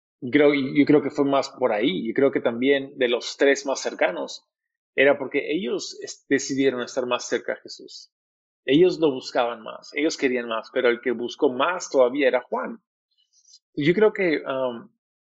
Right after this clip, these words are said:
am, un líder obviamente le va a prestar más aten-, atención a aquel o a aquella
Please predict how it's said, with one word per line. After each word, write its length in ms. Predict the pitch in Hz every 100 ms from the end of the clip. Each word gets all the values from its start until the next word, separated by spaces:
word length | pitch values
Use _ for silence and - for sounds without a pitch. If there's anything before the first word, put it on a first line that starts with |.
| _ _ _ _ _
am, 260 | - - -
un 280 | 180 165 147
líder 460 | 165 156 139 143 -
obviamente 560 | 151 160 160 147 151 139
le 140 | 127
va 200 | 131 143
a 240 | - 143
prestar 340 | - - - 135
más 260 | 143 151
aten-, 260 | 147 120 -
atención 560 | 139 131 131 - 151 139
a 280 | - 135 127
aquel 440 | - 160 143 139 -
o 120 | 117
a 60 |
aquella 480 | 123 165 156 123 -